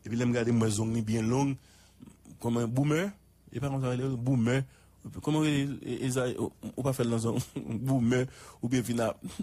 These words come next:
<laughs> côté, côté société, ça a sorti, monsieur. Ah, on perd du pays, hein.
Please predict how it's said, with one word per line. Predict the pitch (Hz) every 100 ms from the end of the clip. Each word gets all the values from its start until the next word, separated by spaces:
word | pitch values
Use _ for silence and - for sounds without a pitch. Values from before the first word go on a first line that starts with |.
| -
<laughs> | - - 202 -
côté, | 381 392 370 - - -
côté | 440 453 453 427
société, | - 427 453 - 120
ça | -
a | -
sorti, | - - - -
monsieur. | - -
Ah, | - 359
on | 285
perd | 254 165
du | 120
pays, | 101 87 80
hein. | 78